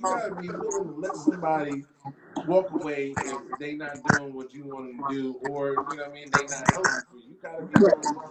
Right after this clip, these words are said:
Speaker 1: just walk away
Speaker 2: If it's not
Speaker 1: for
Speaker 2: making you
Speaker 1: your
Speaker 2: better,
Speaker 1: own.
Speaker 2: if it's not making you better,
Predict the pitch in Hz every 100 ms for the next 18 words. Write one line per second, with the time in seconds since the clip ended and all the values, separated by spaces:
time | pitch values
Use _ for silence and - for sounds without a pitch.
0 | - - - - - - - - - -
1 | - - - - - 220 240 302 277 277
2 | 302 302 277 247 240 254 226 - - -
3 | - - - - 220 233 254 262 262 262
4 | 247 254 226 262 247 214